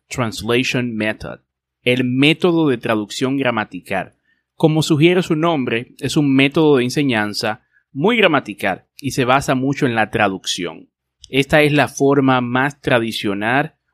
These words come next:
o clásica de aprender un idioma y todavía se usa comúnmente cuando se aprenden algunos idiomas.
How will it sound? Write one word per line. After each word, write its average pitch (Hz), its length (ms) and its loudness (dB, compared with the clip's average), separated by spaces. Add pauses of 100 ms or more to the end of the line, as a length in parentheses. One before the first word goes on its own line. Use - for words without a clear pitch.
(120)
o 127 180 0
clásica - 760 -4 (260)
de 110 180 0
aprender 113 500 0
un 113 120 -4
idioma 123 480 2 (300)
y 190 100 -6
todavía 226 400 4
se 175 140 0
usa 175 300 2
comúnmente 117 720 0
cuando 101 260 -6
se 104 140 -4
aprenden 117 420 -2
algunos 104 400 -2
idiomas. 87 560 -8